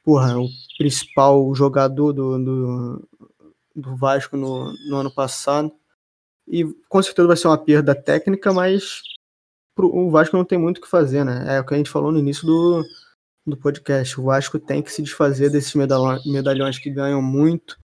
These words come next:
pra conseguir se adequar à receita do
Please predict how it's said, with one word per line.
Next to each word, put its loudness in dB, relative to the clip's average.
pra -6
conseguir -6
se 0
adequar 0
à 0
receita -2
do 2